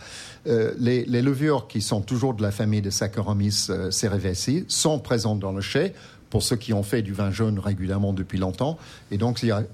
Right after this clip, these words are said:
rarement des problèmes de, d'installation de la voile. Mais on peut aussi décider d'ensemencer si on a un grand volume à faire. Et, euh, il y a des risques, euh, que ça vire ou, avec des bactéries acétiques ou, euh, des Brettanomyces dans, dans la barrique.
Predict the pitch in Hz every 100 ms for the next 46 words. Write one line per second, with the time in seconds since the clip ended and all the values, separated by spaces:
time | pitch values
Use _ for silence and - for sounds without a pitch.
0 | - - 104 113 135 131 151 110 104 107
1 | 98 113 127 117 101 98 107 104 107 98
2 | - 120 104 98 110 117 90 - - -
3 | 113 110 113 156 120 - 143 117 - 101
4 | 113 110 107 - 98 95 - 151 147 104
5 | 98 95 104 110 107 101 98 95 92 -
6 | 127 123 - 101 101 - 101 92 92 117
7 | 151 - - - - - 95 - 117 110
8 | 92 107 107 98 92 92 92 92 90 87
9 | - - 95 101 95 90 110 101 95 90
10 | - 87 - 127 127 101 95 90 98 92
11 | 95 - 95 95 101 - 85 85 101 90
12 | 87 95 117